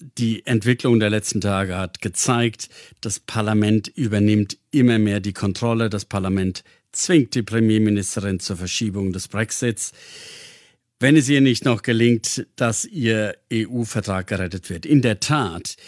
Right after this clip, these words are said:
die E U besteht auf einer Begründung für eine Verlängerung. Das will man nicht einfach so durchwinken lassen, ähm, nur damit sich hier in London weiter gestritten werden kann.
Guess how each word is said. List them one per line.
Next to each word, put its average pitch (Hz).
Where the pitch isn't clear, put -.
die 110
E -
U 165
besteht -
auf 110
einer 107
Begründung 110
für -
eine 117
Verlängerung. 104
Das 104
will 131
man 120
nicht 104
einfach 101
so 143
durchwinken 120
lassen, 107
ähm, 101
nur 131
damit 107
sich 95
hier 104
in 101
London 101
weiter 85
gestritten 85
werden 76
kann. 80